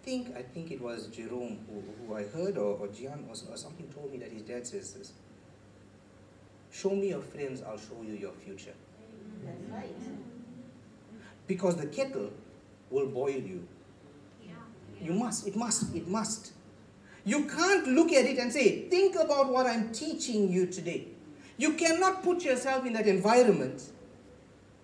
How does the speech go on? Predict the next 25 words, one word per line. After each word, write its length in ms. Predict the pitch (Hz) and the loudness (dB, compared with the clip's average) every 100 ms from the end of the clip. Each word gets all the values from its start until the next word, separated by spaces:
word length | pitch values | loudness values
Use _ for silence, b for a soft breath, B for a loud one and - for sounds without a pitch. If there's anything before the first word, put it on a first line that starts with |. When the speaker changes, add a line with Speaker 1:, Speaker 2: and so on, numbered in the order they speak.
| - - B | -20 -20 B
Speaker 1:
see 340 | B - 320 302 | B 0 2 4
nothing 340 | 302 302 294 | 4 4 4
happening, 260 | 277 277 269 | 4 2 2
and 100 | 247 | 2
then 180 | 247 254 | 2 2
one 160 | 330 | 2
day 120 | 320 | 2
think, 300 | 339 330 - | 2 0 -2
"How 300 | - 453 554 | 6 10 10
did 180 | 494 508 381 | 10 10 10
I 260 | 381 311 | 8 8
get 280 | 311 370 370 | 6 6 6
here?" 380 | - 330 214 - - | 6 8 8 6 4
You 220 | 294 359 262 | 8 8 8
got 240 | 349 381 | 8 8
here 160 | 359 320 | 6 6
because 320 | 320 311 294 | 6 6 6
you 100 | 285 | 4
poured 440 | - 339 359 381 | 6 12 12 12
the 80 | 381 | 8
water 400 | 330 320 320 453 | 8 8 8 6
into 380 | - 277 262 269 | 4 0 0 4
a 160 | 254 233 | 4 4
boiling 640 | 175 220 302 320 330 320 302 | 6 8 10 8 4 4 4
machine, 840 | 302 - 320 294 196 165 247 - | 2 -2 0 4 4 2 0 -4